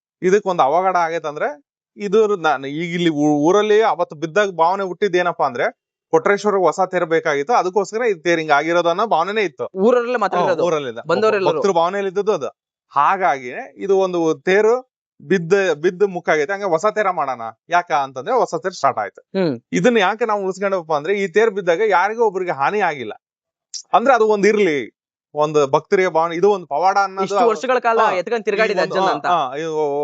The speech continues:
Speaker 1: ತಿರ್ಗಾಡಿರೋದ ಅನ್ನೋದು ಒಂದು, ಆಮೇಲೆ ಕಡೆಗೆ ಇಂಥ ಕಲಿಯುಗದಲ್ಲಿ ಒಂದು ಪವಾಡದ ಸ್ವರೂಪ ಅಲ್ಲ ಇದು.
Speaker 2: ಹ್ಮ್.
Speaker 1: ಯಾರಿಗೇನಾಗ್ಲಿ, ಇಂಥ ದೊಡ್ಡ ಅರವತ್ತಡಿ ತೇರ್ ಬಿದ್ರೂನು ಒಬ್ರಿಗೆ ಏನೂ ಆಗಿಲ್ಲ ಅನ್ನೋ ಒಂದು, ಇದು ಅದು ಪವಾಡ ಅಲ್ಲ.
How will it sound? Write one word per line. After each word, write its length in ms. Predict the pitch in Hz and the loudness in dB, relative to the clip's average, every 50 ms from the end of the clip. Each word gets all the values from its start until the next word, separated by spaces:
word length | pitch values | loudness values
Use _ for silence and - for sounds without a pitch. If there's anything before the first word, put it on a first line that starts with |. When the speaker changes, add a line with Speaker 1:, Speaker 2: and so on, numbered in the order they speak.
| 143 143 135 | -2 -2 -4
Speaker 1:
ತಿರ್ಗಾಡಿರೋದ 600 | 135 - 165 170 180 196 190 190 190 185 180 190 | -2 -2 -2 2 2 2 2 2 -2 -2 -2 0
ಅನ್ನೋದು 500 | 190 185 185 185 180 180 185 185 180 190 | 0 0 0 -2 -2 -2 -4 -2 -2 -2
ಒಂದು, 200 | 185 190 214 254 | -2 0 2 2
ಆಮೇಲೆ 220 | 233 208 214 220 | 2 2 0 -4
ಕಡೆಗೆ 440 | - 233 220 220 170 175 202 220 196 | -4 -2 -2 0 0 -2 -2 -2 -4
ಇಂಥ 160 | 190 208 190 | -4 -2 -2
ಕಲಿಯುಗದಲ್ಲಿ 600 | 208 - - 180 220 247 254 240 233 240 247 254 | -2 0 2 2 2 2 0 0 2 2 2 2
ಒಂದು 180 | 254 240 220 202 | 0 -2 -4 -2
ಪವಾಡದ 400 | - 175 185 208 233 226 226 214 214 | -2 0 2 2 2 2 0 -4 -6
ಸ್ವರೂಪ 320 | 202 - 202 220 233 202 220 | -6 -2 -2 0 0 0 -2
ಅಲ್ಲ 140 | 180 156 139 | 0 0 -2
ಇದು. 200 | 123 117 117 117 | -4 -4 -6 -10
Speaker 2:
ಹ್ಮ್. 440 | 113 _ - 196 214 208 165 127 120 - _ _ _ _ - | -12 _ -4 -2 -2 -2 -2 -4 -6 -10 _ _ _ _ 2
Speaker 1:
ಯಾರಿಗೇನಾಗ್ಲಿ, 600 | 151 160 196 220 202 208 208 208 196 190 175 170 | 2 4 4 4 4 2 4 4 2 0 0 -2
ಇಂಥ 140 | 170 170 175 | -2 -2 -2
ದೊಡ್ಡ 260 | 165 160 170 180 185 | 2 2 2 4 4
ಅರವತ್ತಡಿ 500 | 202 175 165 180 208 190 180 208 208 208 | 4 2 2 -2 -4 -6 -4 -4 -4 -2
ತೇರ್ 220 | 175 180 190 202 185 | -2 0 0 0 0
ಬಿದ್ರೂನು 360 | 175 190 165 190 196 226 226 | 0 -2 -2 -2 0 0 0
ಒಬ್ರಿಗೆ 380 | 196 170 175 220 226 190 175 | 0 0 0 -2 -2 0 -2
ಏನೂ 140 | 175 202 226 | 0 2 2
ಆಗಿಲ್ಲ 460 | 226 208 190 180 190 202 202 196 196 | 2 2 2 0 -2 -2 0 0 0
ಅನ್ನೋ 160 | 190 190 196 190 | 0 -2 -4 -8
ಒಂದು, 320 | 190 190 185 185 185 185 | -8 -8 -6 -4 -4 -4
ಇದು 400 | 170 - _ _ _ _ _ 220 | -4 -6 _ _ _ _ _ 0
ಅದು 100 | 220 208 | 0 2
ಪವಾಡ 320 | 175 196 196 220 240 226 180 | 2 2 2 4 2 2 0
ಅಲ್ಲ. 160 | 139 120 113 | -4 -6 -8